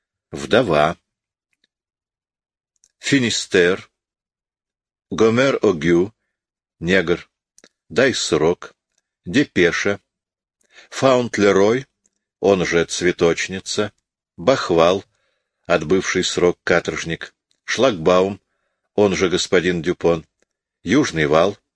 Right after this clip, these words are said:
Дроздище, Карманьольщик, Процентщик, он же Бизаро, Кружевник, Вверх Тормашки, Поллиарда,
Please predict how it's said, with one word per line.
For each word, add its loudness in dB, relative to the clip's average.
Дроздище, -2
Карманьольщик, 0
Процентщик, -2
он 0
же 2
Бизаро, 0
Кружевник, 0
Вверх 0
Тормашки, -2
Поллиарда, 2